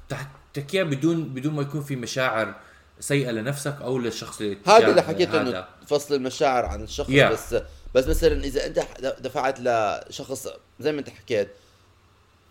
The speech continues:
Speaker 2: yes، you، هذا اللي المفروض تعمله، ولكن هل،
Speaker 1: مم.
Speaker 2: هل أنت رح تعمل هذا، أو هل your people pleasing؟ that's why بحكي إن people pleasing بحد ذاته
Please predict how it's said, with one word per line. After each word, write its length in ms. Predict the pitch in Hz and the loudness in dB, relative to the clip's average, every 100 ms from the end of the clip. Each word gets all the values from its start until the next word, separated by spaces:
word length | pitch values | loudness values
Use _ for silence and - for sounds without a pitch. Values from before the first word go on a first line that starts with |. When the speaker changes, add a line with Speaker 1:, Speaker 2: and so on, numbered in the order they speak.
| _ _ _ - - | _ _ _ -20 -2
Speaker 2:
yes، 300 | 156 147 - | 4 4 4
you، 220 | 117 139 131 - 120 - - 139 | -2 0 -2 -6 -18 -18 -10 0
هذا 180 | 156 | 2
اللي 120 | 147 131 | 2 0
المفروض 260 | 123 139 | -6 -10
تعمله، 360 | - 143 123 101 | 0 0 0 0
ولكن 380 | 101 107 - 117 | 2 0 -4 0
هل، 260 | 143 147 | 2 2
Speaker 1:
مم. 100 | 120 98 - _ _ | 0 -6 -18 _ _
Speaker 2:
هل 220 | 123 156 | 4 4
أنت 260 | 147 143 139 | 4 -2 0
رح 140 | 127 | 0
تعمل 320 | 110 135 131 127 | 0 -6 -6 -2
هذا، 240 | 131 120 | 0 2
أو 120 | 113 | 0
هل 360 | 113 139 139 131 | 2 0 2 0
your 20 | - | 0
people 180 | 147 139 - | -6 -6 -6
pleasing؟ 380 | 123 110 110 117 | -8 -6 -6 0
that's 160 | 147 170 | 2 4
why 20 | |
بحكي 260 | 165 135 - | 2 0 -4
إن 60 | 123 | -6
people 300 | 147 135 113 | -6 -6 -6
pleasing 200 | 143 120 113 | -6 -6 -6
بحد 220 | 139 113 | -4 2
ذاته 400 | 135 131 110 107 | 2 2 -2 -6